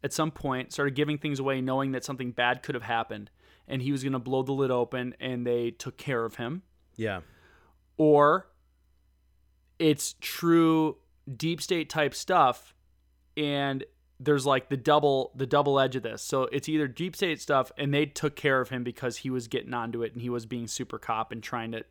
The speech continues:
Speaker 1: end all the corruption, and they're not gonna allow that to happen.
Speaker 2: Yeah.
Speaker 1: And then this other guy, Hager, was lucky enough that he didn't get offed when he started reporting all that stuff. They just tried destroying his reputation, but it sounds very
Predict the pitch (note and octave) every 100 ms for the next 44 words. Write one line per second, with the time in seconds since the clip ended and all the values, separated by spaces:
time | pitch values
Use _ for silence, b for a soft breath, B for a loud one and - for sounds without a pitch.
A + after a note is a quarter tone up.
0 | _ C3+ B2+ B2 A2 - B2 A#2+ A#2 B2+
1 | A2+ - A#2+ G#2+ - A#2+ A2+ A2 - b
2 | b b b - C#3+ B2 B2 B2+ B2 A#2+
3 | A#2+ A2+ A2+ A2 A#2 A2+ A2 - A#2+ G#2+
4 | G2+ C3+ C3+ B2+ B2+ B2+ - - C#3 C3+
5 | C3 A#2+ A2+ C3+ C#3 B2+ B2 A#2 - b
6 | b b b b b _ _ _ _ _
7 | _ _ _ _ _ - B2 B2 C3+ C#3+
8 | C#3 C3+ C3 - B2 - C3+ C3+ A#2+ B2
9 | - D3 D#3+ A#2+ - - _ _ _ -
10 | _ - C3 B2 B2+ B2 A#2+ - C3 A#2
11 | B2 - D3 C#3 B2+ A#2+ A#2 - - A#2+
12 | - C3 B2 - B2 A#2 A2+ - C#3 C3
13 | B2 A#2 A#2+ A#2 A#2 C#3 C3+ C3+ B2+ A#2
14 | - - C#3+ B2+ A#2 D3 C3+